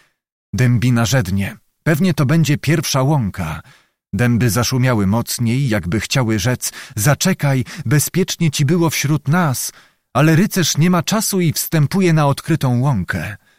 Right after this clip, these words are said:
Jeden tylko stoi na niej dąb w środku, ale potężniejszy od innych.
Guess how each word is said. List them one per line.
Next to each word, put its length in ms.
Jeden 360
tylko 340
stoi 400
na 140
niej 240
dąb 300
w 140
środku, 580
ale 180
potężniejszy 800
od 260
innych. 560